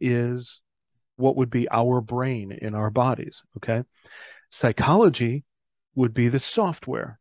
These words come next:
That would be the programming that we get from family, from culture, from school, from work,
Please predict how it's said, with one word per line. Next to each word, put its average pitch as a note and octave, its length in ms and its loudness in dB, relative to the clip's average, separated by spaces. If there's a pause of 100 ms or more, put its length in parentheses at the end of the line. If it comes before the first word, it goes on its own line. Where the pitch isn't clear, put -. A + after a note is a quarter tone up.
That A2 140 -2
would A#2+ 140 -2
be C3 100 2
the C3 80 0
programming B2 800 -2 (480)
that A2+ 420 6
we B2 200 4
get A#2+ 240 0
from A2 320 -4
family, C3+ 680 4
from A#2+ 260 -8
culture, A#2 480 0
from A2+ 220 -12
school, A#2+ 540 2
from A2+ 280 -10
work, A2+ 360 -2